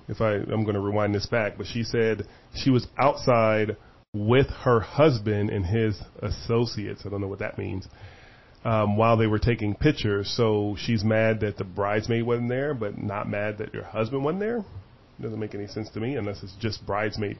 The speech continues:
pictures, but that's kinda strange. I'll just bring this back just to make sure that I understand her correctly.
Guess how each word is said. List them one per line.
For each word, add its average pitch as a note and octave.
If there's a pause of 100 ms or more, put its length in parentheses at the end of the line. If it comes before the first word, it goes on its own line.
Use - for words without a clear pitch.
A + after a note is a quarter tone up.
pictures, G#2 (400)
but G2
that's -
kinda G2+
strange. G2
I'll G#2
just G#2
bring G2+
this F#2
back F#2+
just G2+
to G2+
make G2
sure F#2+
that F#2+
I F#2+
understand F#2+
her F#2+
correctly. -